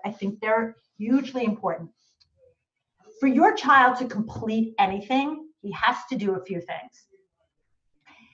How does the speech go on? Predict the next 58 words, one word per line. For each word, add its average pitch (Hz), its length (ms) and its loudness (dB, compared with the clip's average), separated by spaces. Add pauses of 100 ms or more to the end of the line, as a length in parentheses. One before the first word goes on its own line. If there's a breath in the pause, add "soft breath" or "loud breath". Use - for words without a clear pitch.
(200 soft breath)
If 226 140 -4
he's 285 240 4
in 339 80 4
the 359 80 8
middle 233 320 6
of 156 100 -2
it - 220 -4 (320)
and 196 120 0
he 214 160 0
is 254 120 2
starting 214 340 2
to - 80 -8
brain 175 380 -4
fade, - 420 -10 (220)
so - 120 -12
let's 262 220 2
say 330 80 4
he's 254 160 2
on 208 140 2
a 175 80 -2
Zoom 254 260 0
call, 247 480 6
or 180 80 -6
let's 226 200 -2
say 233 100 0
he's 226 160 0
in 190 60 -6
the 180 100 -4
middle 175 200 -4
of - 60 -8
doing 160 200 -8
his 160 160 -12
math 240 260 -2
homework, 208 400 0 (480 loud breath)
and 185 100 -4
all 220 160 8
of 226 80 -4
a - 20 -4
sudden 196 260 0
he's 180 140 -12
like, 190 160 -2 (200)
"Oh 208 180 4
my 196 140 -2
God, 214 260 0
I, 208 180 -2
I, 190 200 -6
I 202 60 -10
just 196 220 -12
can't 180 200 -10
do 185 120 -8
this 175 160 -10
anymore." 170 460 -6
Brain 220 280 -6
fade, 185 280 -8
brain 233 280 -4
fade, 185 280 -8
brain 254 340 -2
fade. 175 340 0